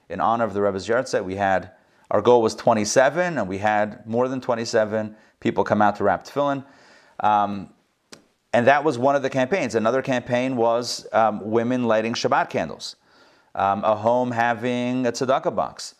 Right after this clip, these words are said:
homes having, uh, Jewish books, kosher food in the kitchen, et cetera. Various campaigns, and these are not, of course, innovative. When I say innovative,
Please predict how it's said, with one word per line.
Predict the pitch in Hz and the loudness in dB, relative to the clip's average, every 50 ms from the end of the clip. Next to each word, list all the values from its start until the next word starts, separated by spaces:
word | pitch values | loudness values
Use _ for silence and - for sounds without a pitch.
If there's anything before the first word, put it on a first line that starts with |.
| _ _ _ _ _ _ _ _ | _ _ _ _ _ _ _ _
homes | - - 113 120 127 127 127 - | -4 0 0 2 2 0 -2 -2
having, | 127 120 120 120 113 110 123 120 120 123 123 120 117 - - _ _ _ _ _ _ - | -2 0 0 0 -2 -4 -4 -4 -4 -4 -4 -6 -6 -8 -12 _ _ _ _ _ _ -2
uh, | 110 110 107 | 0 0 0
Jewish | 101 104 120 123 123 120 | 0 0 -2 -2 -2 -2
books, | - - 156 160 - - - - - - - _ _ _ _ _ _ _ _ _ _ _ _ _ | -2 -2 -2 -2 -2 -6 -10 -12 -12 -14 -16 _ _ _ _ _ _ _ _ _ _ _ _ _
kosher | - - 123 123 120 - 123 120 | 0 4 4 4 4 2 0 -2
food | 117 - - 156 165 165 | 0 0 2 2 2 2
in | 151 | 0
the | 117 107 | -2 -2
kitchen, | 104 - 117 113 - 67 - | -4 -6 -8 -8 -8 -12 -12
et | - - | -12 -6
cetera. | - - 147 139 127 104 78 - - - - - _ _ | 0 2 2 4 4 2 0 -2 -6 -14 -20 -20 _ _
Various | - 127 139 151 151 156 147 - | 4 4 6 6 6 4 4 2
campaigns, | - 143 131 127 151 147 135 120 107 | 2 2 4 4 4 4 4 4 2
and | 123 127 | 2 2
these | 135 123 143 | 4 4 4
are | 139 | 4
not, | 143 147 156 | 6 6 6
of | 151 135 - | 4 2 2
course, | - 127 120 117 | 2 2 2 2
innovative. | - 151 190 185 165 139 120 113 110 - - - _ _ _ _ _ _ - | 2 2 2 4 4 4 4 2 0 0 -4 -16 _ _ _ _ _ _ -8
When | - | -8
I | 87 | -2
say | - 95 92 | 2 4 4
innovative, | 113 113 95 95 87 87 87 | 6 6 6 6 6 4 2